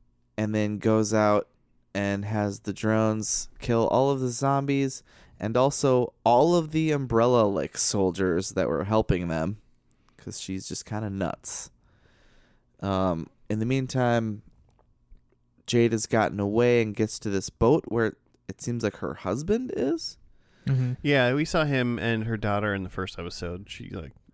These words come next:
Speaker 1: We
Speaker 2: Call
Speaker 1: did?
Speaker 2: video chat.
Speaker 3: Yeah, she video chatted him.
Speaker 1: Oh, I
Speaker 2: Yeah.
Speaker 1: forgot about the video chat. It was her birthday.
Speaker 2: Mm-hmm.
Speaker 1: Uh, and he started a fire making waffles.
Speaker 2: Somehow.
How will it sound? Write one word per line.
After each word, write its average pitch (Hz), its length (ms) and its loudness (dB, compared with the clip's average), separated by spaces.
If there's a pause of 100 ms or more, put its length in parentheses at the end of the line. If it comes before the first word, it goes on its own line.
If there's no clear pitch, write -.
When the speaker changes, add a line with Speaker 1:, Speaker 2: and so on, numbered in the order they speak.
(200)
Speaker 1:
We 127 120 2
Speaker 2:
Call 160 160 6
Speaker 1:
did? 294 80 2
Speaker 2:
video 123 260 2
chat. 110 240 -4
Speaker 3:
Yeah, 139 140 2
she 139 180 -8
video 131 300 0
chatted 110 340 -2
him. 107 140 -2
Speaker 1:
Oh, 202 380 -2
I 190 80 -8
Speaker 2:
Yeah. 123 120 -8
Speaker 1:
forgot 196 320 -6
about 220 180 -10
the 226 80 -10
video 240 460 -6
chat. 156 220 -2
It 151 60 -2
was 160 160 -4
her 160 100 -2
birthday. - 600 -4 (180)
Speaker 2:
Mm-hmm. 127 240 0 (1120)
Speaker 1:
Uh, 110 260 -2
and 110 100 -6
he 127 120 -8
started 135 520 -2
a 117 60 -4
fire 135 400 0
making 135 320 -4
waffles. - 540 -6 (1080)
Speaker 2:
Somehow. 131 440 -2